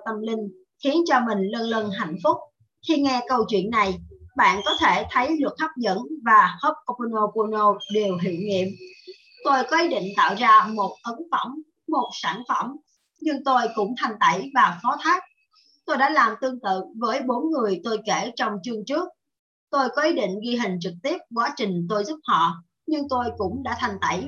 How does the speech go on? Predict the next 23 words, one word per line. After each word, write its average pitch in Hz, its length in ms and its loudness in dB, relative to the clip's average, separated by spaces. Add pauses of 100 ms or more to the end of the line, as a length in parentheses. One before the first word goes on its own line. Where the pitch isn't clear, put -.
(100)
và 240 300 0
phó 240 160 -4
thác. 320 240 2 (560)
Hãy 214 280 0
dự 233 140 0 (160)
tính, 277 240 -2 (360)
hãy 220 280 0
dọn 165 260 0
dẹp 180 200 -2 (240)
và 180 340 4
phó 233 200 -2
thác. 330 260 0 (400)
Đơn 240 280 0
giản, 220 320 -2 (260)
phải 208 140 0
không? 285 280 4 (600)
Đúng 233 240 -2
vậy, - 300 0 (360)
đó 254 340 4
là 254 220 0
một 180 240 -6
động 185 240 -4
thái 208 220 -2